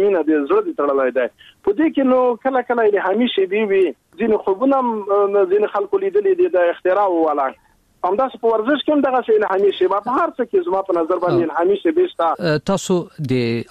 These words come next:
Speaker 2: عاشقانه، آه، ریاضت، آه،
Speaker 1: آه.
Speaker 2: آه، ترکیب ته مخکې
Speaker 1: آه.
Speaker 2: اشاره وکړه.
Speaker 1: آه، آه،
Speaker 2: د عاشقانه
Speaker 1: خبره.
Speaker 2: ریاضت، آه، یو وخت ما له
Speaker 1: آه.
Speaker 2: یوه لیکوال سره خبرې کولې. هغه وویل چې کله زه
Speaker 1: آه.
Speaker 2: شعر لیکم، نو ذهن مې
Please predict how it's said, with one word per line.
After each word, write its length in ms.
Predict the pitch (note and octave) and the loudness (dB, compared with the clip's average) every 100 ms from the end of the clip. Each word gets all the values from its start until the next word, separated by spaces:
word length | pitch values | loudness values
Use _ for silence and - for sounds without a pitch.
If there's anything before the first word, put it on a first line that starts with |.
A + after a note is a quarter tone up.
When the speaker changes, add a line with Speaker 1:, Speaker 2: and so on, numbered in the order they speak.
| C3+ | -4
Speaker 2:
عاشقانه، 600 | - D3+ - F3 F3 C3+ - _ _ - | -2 -4 0 0 0 -2 -8 _ _ -10
آه، 420 | A#2 G#2+ A2+ C#3+ C3+ | -6 -4 -4 -2 0
ریاضت، 480 | C3 C3 D#3+ - - | 0 0 -2 -4 -10
آه، 180 | - - - | -12 -8 -4
Speaker 1:
آه. 140 | C3+ | -2
Speaker 2:
آه، 400 | C#3 C#3 D3+ B1 D3+ - - | -2 -2 -4 -6 -10 -10 -4
ترکیب 240 | C#3 - - | -4 -2 -4
ته 60 | C#3+ | -2
مخکې 260 | B2+ C#3+ | -2 0
Speaker 1:
آه. 20 | C3+ | -2
Speaker 2:
اشاره 300 | D3 B2 A#2+ | -2 -2 -2
وکړه. 200 | A#2+ C3+ - | -4 -8 -4
Speaker 1:
آه، 340 | E3 E3 D#3 E3+ | 0 0 0 0
آه، 140 | E3+ | 0
Speaker 2:
د 40 | E3+ | 0
عاشقانه 580 | F3 D#3 B2 G3 G#3 A#3 | 0 -2 -2 0 2 2
Speaker 1:
خبره. 200 | - F#3 D3+ | -2 -4 0
Speaker 2:
ریاضت، 460 | F3+ E3+ G#3 F#3+ - _ _ _ - | 0 0 -2 -4 -6 _ _ _ -14
آه، 240 | G#3+ E3+ - A3 F3+ | -4 -4 -2 0 2
یو 100 | F#3+ | 2
وخت 300 | G#3 - - - | -2 -6 -14 -2
ما 240 | E3+ F3+ E3+ | 0 2 2
له 200 | E3 D#3 | 0 -2
Speaker 1:
آه. 60 | F3+ | 0
Speaker 2:
یوه 320 | D3+ D3+ C#3+ C3+ | 0 0 0 -2
لیکوال 280 | - G3 F#3 | 0 -2 -2
سره 200 | D#3+ C#3 | -4 -2
خبرې 340 | D3+ F3 D3 - | -2 -2 -2 -2
کولې. 320 | B2+ A#2 B2 - - C3+ | -2 -2 -4 -8 -6 -2
هغه 160 | F3+ | 0
وویل 420 | G#3 G#3 F#3 F3+ F3 _ - - - | 2 2 2 0 -2 _ -20 -18 -6
چې 80 | E3 - | -6 -2
کله 180 | A3+ G3 | 0 0
زه 260 | - G3 F#3 | 0 0 0
Speaker 1:
آه. 100 | F#3 - - | -2 -6 -6
Speaker 2:
شعر 340 | - A3 F#3+ G2 G2+ | -2 0 0 -2 -6
لیکم، 300 | - E3+ F#3+ _ _ - - - | -2 -2 -2 _ _ -20 -6 0
نو 140 | D3 | 0
ذهن 380 | C3+ B3 A3+ | 2 0 2
مې 80 | G#3 | 2